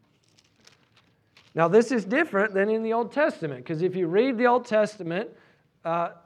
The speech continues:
like, lots of times, God's about to destroy Israel, and Moses says, "Hey, don't do that. Remember your, remember the covenant. Remember Abraham and all this." And, and God repents, and he doesn't destroy everybody.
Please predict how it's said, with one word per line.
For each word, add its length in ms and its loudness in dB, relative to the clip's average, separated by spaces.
like, 260 0
lots 380 4
of 80 -2
times, 560 0
God's 340 4
about 300 2
to 80 -4
destroy 720 2
Israel, 420 0
and 80 -4
Moses 380 0
says, 240 0
"Hey, 340 4
don't 260 0
do 200 0
that. 400 4
Remember 360 0
your, 180 4
remember 440 4
the 100 4
covenant. 560 2
Remember 580 2
Abraham 600 0
and 80 -4
all 140 2
this." 400 -2
And, 220 -10
and 160 -8
God 240 4
repents, 560 -4
and 100 -10
he 60 -8
doesn't 320 -6
destroy 500 2
everybody. 680 -2